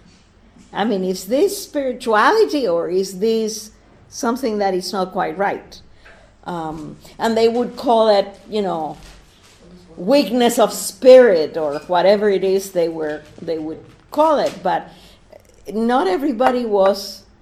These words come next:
completely okay that this was a proof of being very good. And so this was a choice in a way.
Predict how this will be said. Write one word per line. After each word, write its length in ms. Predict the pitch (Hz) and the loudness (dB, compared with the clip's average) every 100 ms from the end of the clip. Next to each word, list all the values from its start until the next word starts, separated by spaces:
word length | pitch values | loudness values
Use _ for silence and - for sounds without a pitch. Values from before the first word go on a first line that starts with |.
| _ _ _ _ _ _ _ | _ _ _ _ _ _ _
completely 720 | 202 180 185 254 262 226 214 | -6 -6 -6 -4 -4 -2 2
okay 800 | 196 190 - - 359 370 170 160 | 2 0 -8 -6 -2 -2 -4 -8
that 340 | 160 180 170 175 | -4 -4 -4 -4
this 280 | 233 247 | -4 -4
was 240 | 233 190 208 | -6 -8 -6
a 80 | 185 | -10
proof 600 | - 196 202 185 - - - _ _ - | -8 -4 -2 -2 -8 -20 -20 _ _ -10
of 200 | 190 185 | -10 -6
being 320 | 170 214 196 185 | -4 -4 -4 -2
very 240 | 180 170 | -2 -4
good. 360 | - 240 - - - _ _ _ _ _ _ _ _ _ _ _ _ - | -2 -2 -2 -10 -20 _ _ _ _ _ _ _ _ _ _ _ _ -4
And 220 | 196 185 | -4 -2
so 120 | 226 | -6
this 280 | 208 359 311 | -2 -2 -2
was 160 | 320 | -8
a 60 | - | -8
choice 520 | - 370 415 - - - | -8 -4 -4 -6 -12 -6
in 140 | 202 | -6
a 80 | 165 | -4
way. 360 | 165 165 - | -4 -4 -4